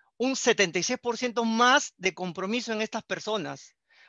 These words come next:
un cuarenta por ciento menos del estrés laboral y un ciento seis por ciento más de energía en las personas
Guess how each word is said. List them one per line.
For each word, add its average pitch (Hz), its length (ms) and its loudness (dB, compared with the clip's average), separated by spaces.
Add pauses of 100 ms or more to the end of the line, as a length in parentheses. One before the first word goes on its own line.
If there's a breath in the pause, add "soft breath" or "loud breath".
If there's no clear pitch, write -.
(100)
un 269 200 0
cuarenta 220 600 4
por 185 260 -6
ciento 240 380 0
menos 226 680 2
del 175 160 -4
estrés 214 340 -4
laboral 185 640 2 (880 soft breath)
y 208 100 -6
un 277 140 0
ciento 262 400 0
seis 247 240 -4
por 226 260 -2
ciento 226 720 -2 (360 soft breath)
más 233 380 4
de 226 80 -6
energía 202 420 -2
en 233 60 2
las 180 120 -4
personas 160 720 -8